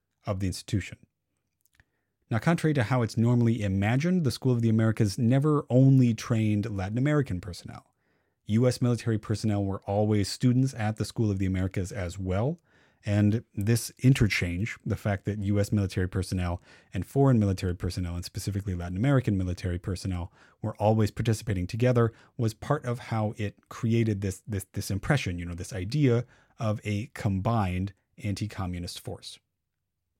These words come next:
Starting in nineteen sixty-three as the School of the Americas,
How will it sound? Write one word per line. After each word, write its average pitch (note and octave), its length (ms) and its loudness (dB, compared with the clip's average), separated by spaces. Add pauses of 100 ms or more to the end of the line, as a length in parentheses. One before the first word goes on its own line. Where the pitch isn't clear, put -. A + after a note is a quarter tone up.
(380)
Starting G#2+ 300 -2
in G2+ 60 0
nineteen G2+ 300 -2
sixty-three B2 580 -2
as G#2 140 -4
the G2 100 -8
School G#2 220 -4
of F#2+ 100 -4
the G2 60 -2
Americas, A#2 460 0